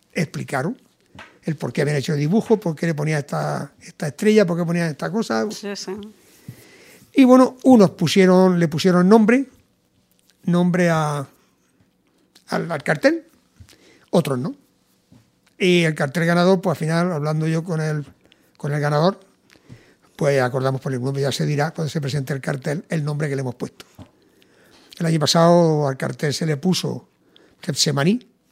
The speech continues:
Speaker 1: porque era la oración del huerto, exactamente del Paso Morado, y le puse Getsemaní porque era, era el huerto de Getsemaní, donde se
Speaker 2: Sí.
Speaker 1: realizó un poco. Y bueno, lo que el año pasado estuvo muy bien porque,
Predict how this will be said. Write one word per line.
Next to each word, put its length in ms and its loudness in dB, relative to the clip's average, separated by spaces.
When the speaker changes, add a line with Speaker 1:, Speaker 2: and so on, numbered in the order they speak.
Speaker 1:
porque 220 -14
era 100 -6
la 100 -4
oración 280 -6
del 100 -6
huerto, 340 -6
exactamente 520 -8
del 140 -8
Paso 260 -8
Morado, 240 -4
y 180 0
le 100 -2
puse 240 -2
Getsemaní 460 0
porque 220 -6
era, 300 -2
era 240 -4
el 60 -2
huerto 260 -4
de 60 -10
Getsemaní, 500 -6
donde 280 -8
se 180 -10
Speaker 2:
Sí. 60 -6
Speaker 1:
realizó 200 -10
un 60 -12
poco. 280 -6
Y 120 2
bueno, 400 6
lo 180 -2
que 300 -6
el 60 -2
año 80 0
pasado 160 -2
estuvo 280 0
muy 200 4
bien 200 6
porque, 420 -4